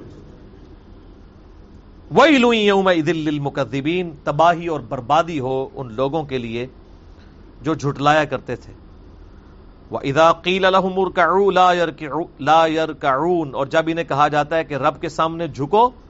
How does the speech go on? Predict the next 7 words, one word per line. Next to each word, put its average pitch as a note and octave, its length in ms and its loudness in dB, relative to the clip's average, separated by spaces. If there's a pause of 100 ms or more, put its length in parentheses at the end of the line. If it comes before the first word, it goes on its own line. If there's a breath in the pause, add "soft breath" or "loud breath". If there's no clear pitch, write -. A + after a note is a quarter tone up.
(180)
تو C3+ 100 -4
جھکتے F#3+ 380 -2
نہیں E3+ 240 -4
ہیں۔ F#2 100 -10 (1080)
کیوں B3+ 160 -2
نہیں B3+ 100 -2
جھکتے؟ D3 280 -4